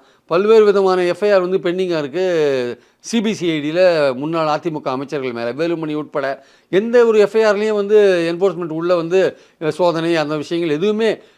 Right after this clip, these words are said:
மணி லாண்டரிங் ஆக்ட்ல எதுவுமே பண்ணாத இருக்காங்கிறத நம்ம பார்க்குறோம் நம்ம. So, ஏதோ ஒரு வகையில வந்து ம-, மத்திய அரசு வந்து உங்களுக்கு அனுசரணையா இருக்கு. அதிமுக வந்து மாஜி அமைச்சர்களுக்கும் ம-,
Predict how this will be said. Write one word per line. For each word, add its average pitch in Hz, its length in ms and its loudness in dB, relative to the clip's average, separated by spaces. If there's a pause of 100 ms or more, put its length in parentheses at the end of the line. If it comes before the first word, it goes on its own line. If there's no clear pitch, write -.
மணி 202 240 0
லாண்டரிங் 196 360 2
ஆக்ட்ல 175 320 -2
எதுவுமே 196 180 4 (120)
பண்ணாத 190 160 0
இருக்காங்கிறத 170 540 -2
நம்ம 143 260 -2
பார்க்குறோம் 135 180 -6
நம்ம. 107 280 -10 (280)
So, 269 140 0
ஏதோ 214 240 6
ஒரு 294 300 8
வகையில 262 260 6
வந்து 233 240 0
ம-, 208 220 2
மத்திய 196 260 0
அரசு 196 200 0
வந்து 208 200 0
உங்களுக்கு 185 220 0
அனுசரணையா 180 400 -2
இருக்கு. - 320 -8 (240)
அதிமுக 165 560 -2
வந்து 156 80 -4
மாஜி 151 500 -2
அமைச்சர்களுக்கும் 151 560 -6
ம-, 175 160 -2